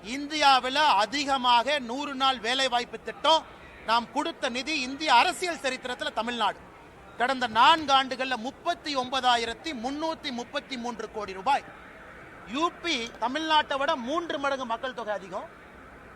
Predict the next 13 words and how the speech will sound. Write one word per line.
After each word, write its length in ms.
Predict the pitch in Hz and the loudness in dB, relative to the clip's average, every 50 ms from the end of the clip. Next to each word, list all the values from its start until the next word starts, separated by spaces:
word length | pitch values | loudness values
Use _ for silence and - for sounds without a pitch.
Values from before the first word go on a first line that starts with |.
| - | -2
தமிழ்நாட்டை 560 | 214 240 277 330 339 330 320 320 320 - 294 277 | -2 -2 0 0 2 4 4 4 4 2 -2 -2
விட 200 | 285 311 349 330 | 2 2 2 2
கிராம் 420 | 190 208 220 269 320 359 339 311 254 | 2 2 6 6 6 6 6 0 -2
அதிகம். 320 | 208 196 175 185 220 269 - - - - - - - - - - - - - - | -4 -6 -10 -10 -10 -10 -12 -16 -20 -20 -20 -20 -20 -20 -20 -20 -20 -20 -16 -2
அவங்க 360 | - 220 254 302 339 320 330 | 4 4 4 4 2 0 0
நடத்தாத 500 | 311 285 294 330 - - 339 330 330 339 | 2 2 2 0 0 0 -2 -2 0 -2
நூறு 240 | 294 269 285 311 311 | -4 -4 -4 -4 -4
நாள் 200 | 294 302 302 294 | -4 -4 -4 -2
வேலைவாய்ப்பு 380 | 269 269 269 285 285 277 - 277 | -2 -2 -2 0 -2 -2 -4 -8
திட்டத்தை 240 | 277 269 - 294 294 | -12 -12 -8 -6 -6
அவன் 140 | 277 277 | -4 -4
நடத்திட்டு 280 | 277 285 285 294 247 269 | -4 -6 -6 -8 -10 -10
இருக்கா? 200 | 277 285 320 330 | -8 -6 -6 -8